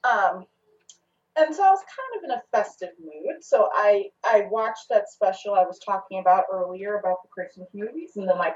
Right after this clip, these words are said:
put on the, uh, and then I put on the Gwen Stefani album, and it was very,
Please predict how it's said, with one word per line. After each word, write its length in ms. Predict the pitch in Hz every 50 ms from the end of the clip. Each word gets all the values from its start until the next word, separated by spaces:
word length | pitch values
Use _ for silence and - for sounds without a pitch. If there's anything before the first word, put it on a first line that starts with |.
| - -
put 80 | 214
on 320 | 202 180 175 170 175 170 -
the, 240 | - - 190 - -
uh, 300 | - - - - - - - _ _ _ _ _ _ _ _ _ _ _ _ _ _ _ _ - _ _ _ _ _ - - - _ _ _ -
and 120 | 719 359
then 140 | 359 381 359
I 80 | 349 320
put 180 | 320 - 359
on 140 | 330 330 320
the 80 | 320 311
Gwen 200 | 311 302 302 302
Stefani 540 | - - 320 330 - 415 466 494 440 370 330
album, 360 | 320 320 320 330 320 311 -
and 100 | 330 339
it 240 | 339 403 453 - -
was 360 | 466 453 - - - _ _ -
very, 560 | 208 202 196 202 220 247 285 302 339 - -